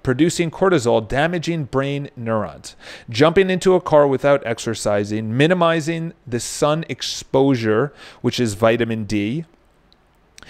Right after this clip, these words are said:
Stress keeps on going, eliminating or at least reducing interpersonal interactions,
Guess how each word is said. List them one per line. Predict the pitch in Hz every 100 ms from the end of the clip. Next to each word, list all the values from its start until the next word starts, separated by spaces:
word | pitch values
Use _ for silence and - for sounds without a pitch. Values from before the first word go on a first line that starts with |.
| - -
Stress | - 208 208 -
keeps | 208 202 -
on | 185 175
going, | 147 151 147 170 202 _ _ -
eliminating | 160 180 185 185 160 156 151 147 147 151
or | 151 135
at | 131
least | 147 165 -
reducing | 156 127 180 - 165 156
interpersonal | 185 180 185 165 160 - 151 139 139
interactions, | 143 143 143 123 120 - - 107 143 -